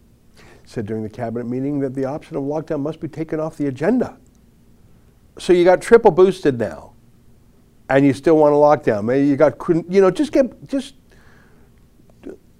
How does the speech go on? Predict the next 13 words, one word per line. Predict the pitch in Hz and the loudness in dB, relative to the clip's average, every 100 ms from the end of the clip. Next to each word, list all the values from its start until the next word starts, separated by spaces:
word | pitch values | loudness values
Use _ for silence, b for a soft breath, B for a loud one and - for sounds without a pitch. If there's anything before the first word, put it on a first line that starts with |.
| - | -4
unbelievable. | 185 156 82 87 - - - | -2 -2 -10 -20 -20 -20 -20
She | - - 277 | -14 -4 -4
said | 254 - 202 170 | -2 0 -2 -2
such | - 196 - | -8 -8 -8
talk | - 165 160 | -10 -10 -8
was | 135 | -6
leading | 147 156 143 | -4 -4 -6
to | 139 | -8
economic | 143 151 147 151 | -6 -4 -4 -4
instability | 160 160 - 156 208 165 135 | -6 -8 -10 -6 -4 -4 -4
and, | 127 | -6
quote, | - 165 160 | -4 -6 -6
"people | 190 208 180 - | -12 -10 -10 -8